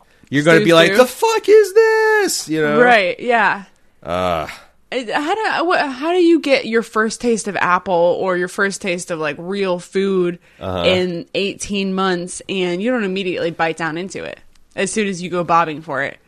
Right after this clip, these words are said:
Speaker 1: That's true.
Speaker 2: I would. I just think it's amazing that not a single person decided to just go ahead and do it anyway.
Speaker 1: Right. The other thing is, like, they're picking up by the stem. I thought that was an
Speaker 2: Oh,
Speaker 1: interesting
Speaker 2: no, only
Speaker 1: move.
Speaker 2: one person did.
Speaker 1: Oh, really?
Speaker 2: Yeah.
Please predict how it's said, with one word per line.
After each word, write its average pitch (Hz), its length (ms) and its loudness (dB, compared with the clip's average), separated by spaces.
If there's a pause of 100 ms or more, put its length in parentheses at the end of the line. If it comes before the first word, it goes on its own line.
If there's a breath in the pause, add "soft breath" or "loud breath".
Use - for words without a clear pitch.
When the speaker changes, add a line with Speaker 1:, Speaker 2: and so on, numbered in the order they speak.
(220)
Speaker 1:
That's 139 180 -2
true. 98 380 0
Speaker 2:
I 214 100 6
would. 180 280 2
I 190 100 2
just 214 140 -10
think 240 120 -2
it's 208 120 -8
amazing 196 420 -6
that 175 180 -2
not 220 160 0
a 196 60 -6
single 262 400 0
person 185 680 -6
decided 165 540 -2
to 180 100 -12
just 156 200 -16
go 165 140 -2
ahead 165 220 -6
and 156 100 -10
do 160 120 -6
it 151 100 -6
anyway. 127 420 -8
Speaker 1:
Right. 95 500 2
The 139 120 6
other 277 160 4
thing 156 160 2
is, 120 100 0
like, 110 160 2
they're 117 140 4
picking 196 240 -2
up 156 100 -2
by 127 140 4
the 90 80 -6
stem. 80 600 -4 (720)
I 120 40 -18
thought 139 160 -6
that 143 160 0
was 101 180 -2
an 85 100 -4
Speaker 2:
Oh, 90 40 -6
Speaker 1:
interesting 302 360 -6
Speaker 2:
no, 302 140 0
only 269 200 -2
Speaker 1:
move. 202 80 -6
Speaker 2:
one 196 120 -4
person 175 320 -4
did. 156 320 -6
Speaker 1:
Oh, 101 120 -2
really? 98 320 -2
Speaker 2:
Yeah. 160 260 0